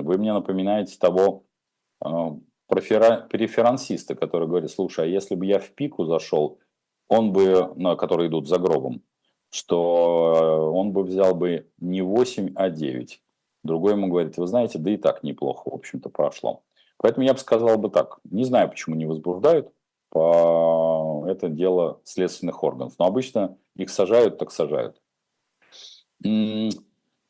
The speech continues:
порасскажите, пожалуйста, три события в стране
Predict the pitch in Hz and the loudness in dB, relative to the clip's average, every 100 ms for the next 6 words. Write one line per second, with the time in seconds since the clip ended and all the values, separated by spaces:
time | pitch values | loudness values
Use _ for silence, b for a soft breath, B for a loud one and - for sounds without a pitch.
0 | _ _ - 104 107 107 113 - 107 107 | _ _ 4 6 6 4 2 2 2 2
1 | 131 - 90 104 92 - 101 95 - 85 | -2 0 2 2 0 -6 -6 -2 -2 -2
2 | 87 73 - 80 82 87 | -4 -8 -6 -4 -4 -6